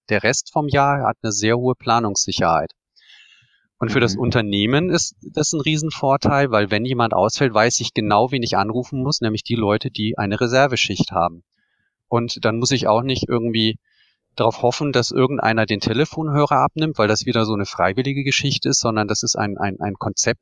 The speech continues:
Speaker 1: mit dem sowas funktioniert, ne? Also das ist mal so ein Beispiel.
Speaker 2: Ja.
Speaker 1: Oder ein völlig anderer Ansatz ist, ähm, wenn ich meine Bedarfe habe,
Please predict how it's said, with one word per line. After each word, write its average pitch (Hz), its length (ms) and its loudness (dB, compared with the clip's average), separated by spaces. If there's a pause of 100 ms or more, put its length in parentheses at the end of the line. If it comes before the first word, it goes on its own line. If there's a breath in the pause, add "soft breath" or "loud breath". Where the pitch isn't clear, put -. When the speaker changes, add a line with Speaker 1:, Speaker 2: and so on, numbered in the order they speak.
Speaker 1:
mit 113 200 -4
dem 104 140 0
sowas 107 260 -2
funktioniert, 113 640 -2
ne? 113 80 -2 (160)
Also 101 220 -4 (280)
das - 140 -10
ist - 160 -8
mal 113 80 0
so 95 200 0
ein 98 340 -2
Beispiel. 151 580 0
Speaker 2:
Ja. 104 320 0 (880)
Speaker 1:
Oder 139 360 4
ein 117 180 2
völlig - 580 0
anderer 151 440 4
Ansatz 139 580 0
ist, - 400 -2
ähm, 110 440 -2 (640)
wenn 107 160 0
ich 107 140 -2
meine 107 260 2
Bedarfe 101 600 0
habe, 95 440 0